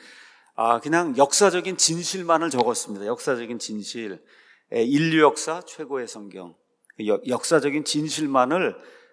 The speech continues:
그냥 거기에 가운데다 딱 박았어요. 인류 역사 최고의 성경. 이건 부인할 사람 아무도 없어요.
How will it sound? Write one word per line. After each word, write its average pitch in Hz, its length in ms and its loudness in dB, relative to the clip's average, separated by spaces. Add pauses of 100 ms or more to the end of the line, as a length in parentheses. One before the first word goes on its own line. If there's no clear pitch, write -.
그냥 143 180 0
거기에 123 280 -4
가운데다 127 600 2
딱 - 200 -6
박았어요. 113 480 -6
인류 135 400 -2
역사 123 300 2
최고의 139 440 -6
성경. 123 240 -8
이건 160 200 -4
부인할 165 320 -2
사람 147 260 -2
아무도 127 300 -2
없어요. 101 300 -8